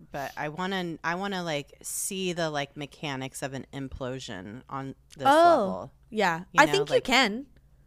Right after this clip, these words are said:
Speaker 1: Okay.
Speaker 2: Yeah.
Speaker 1: I saw what it looks like with, like,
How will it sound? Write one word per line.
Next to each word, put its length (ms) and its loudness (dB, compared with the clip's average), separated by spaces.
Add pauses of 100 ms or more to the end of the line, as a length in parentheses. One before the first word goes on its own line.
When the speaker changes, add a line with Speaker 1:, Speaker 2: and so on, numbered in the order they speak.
(360)
Speaker 1:
Okay. 340 -8 (120)
Speaker 2:
Yeah. 380 4 (600)
Speaker 1:
I 140 12
saw 280 8
what 100 4
it 100 2
looks 220 -2
like 240 2
with, 180 -4
like, 260 0